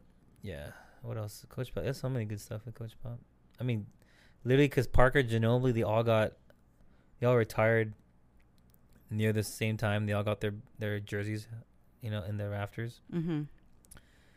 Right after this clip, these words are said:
Speaker 1: So, so they all talked about Coach, uh, Coach Pop.
Speaker 2: Do you think, uh,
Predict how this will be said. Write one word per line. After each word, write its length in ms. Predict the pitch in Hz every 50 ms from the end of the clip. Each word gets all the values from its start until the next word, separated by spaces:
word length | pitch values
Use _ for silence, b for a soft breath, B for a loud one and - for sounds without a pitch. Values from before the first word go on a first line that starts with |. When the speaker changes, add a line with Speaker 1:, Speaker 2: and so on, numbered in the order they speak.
| b b b b _
Speaker 1:
So, 280 | - - - 104 107 101
so 160 | - - 113
they 80 | 110 110
all 120 | 110 113
talked 220 | - - 113 113 107
about 240 | 107 107 104 104 101
Coach, 400 | - - 107 107 104 - - -
uh, 320 | 101 104 101 95 62 50 - - - _ _ _
Coach 380 | - 104 101 - - - - - -
Pop. 280 | - 113 127 117 - - - - 113 - _ b b b b b b b b b b b b b b - _ -
Speaker 2:
Do 80 | 175
you 80 | 175 180
think, 360 | - 185 180 180 165 - - - - -
uh, 460 | 170 165 165 160 156 156 156 151